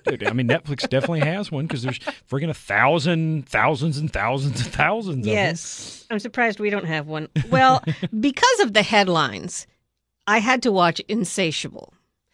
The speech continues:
Speaker 1: And because my eleven-year-old said, "Oh, I started watching Insatiable." And it's like, "You, you what? What? What are you watching?"
Speaker 2: I should probably check this out.
Speaker 1: Yes, exactly.
Speaker 2: I am a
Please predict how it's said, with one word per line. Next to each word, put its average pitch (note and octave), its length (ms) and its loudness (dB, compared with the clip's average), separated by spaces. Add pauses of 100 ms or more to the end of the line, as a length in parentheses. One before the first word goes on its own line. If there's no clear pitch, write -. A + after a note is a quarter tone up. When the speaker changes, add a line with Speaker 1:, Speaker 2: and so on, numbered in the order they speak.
(800)
Speaker 1:
And E4 320 6
because G#3 800 2 (240)
my F3+ 260 4
eleven-year-old F#3+ 880 4
said, F3+ 300 2
"Oh, G4+ 120 8
I E4+ 60 8
started D#4 280 4
watching C#4 320 4
Insatiable." A3 580 0
And E3 60 0
it's D3 60 -4
like, D3 160 -2
"You, - 120 -8
you E3+ 160 4
what? F#3+ 340 2
What? A3 300 2
What G3 120 0
are - 40 4
you A#3+ 60 2
watching?" F4+ 420 2
Speaker 2:
I C3+ 100 -6
should G2 240 -12
probably F2 420 -10
check - 260 -12
this F2+ 180 -8
out. F#3 80 2
Speaker 1:
Yes, C4 260 4
exactly. G#3 720 4
Speaker 2:
I B2 40 0
am B2 260 -2
a F2 400 -6